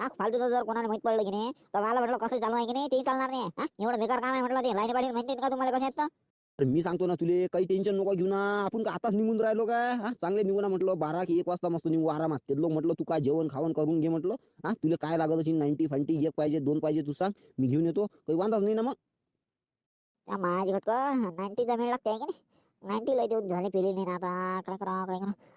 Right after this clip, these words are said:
Speaker 1: बरं, बरं, पा-, पा-, पा-, पाहतो म्हटलं. मग येतो म्हटलं मग, या. आपण चालले जाऊ. हे बघ, फक्त कसं, कोणाला सांगा नका बा, नाही तर कसं,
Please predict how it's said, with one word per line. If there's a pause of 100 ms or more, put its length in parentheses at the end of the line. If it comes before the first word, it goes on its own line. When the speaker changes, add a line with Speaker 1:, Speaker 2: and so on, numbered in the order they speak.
Speaker 1:
बरं,
बरं,
पा-,
पा-,
पा-,
पाहतो
म्हटलं. (240)
मग
येतो
म्हटलं
मग,
या. (320)
आपण
चालले
जाऊ.
हे
बघ,
फक्त
कसं,
कोणाला
सांगा
नका
बा,
नाही
तर
कसं,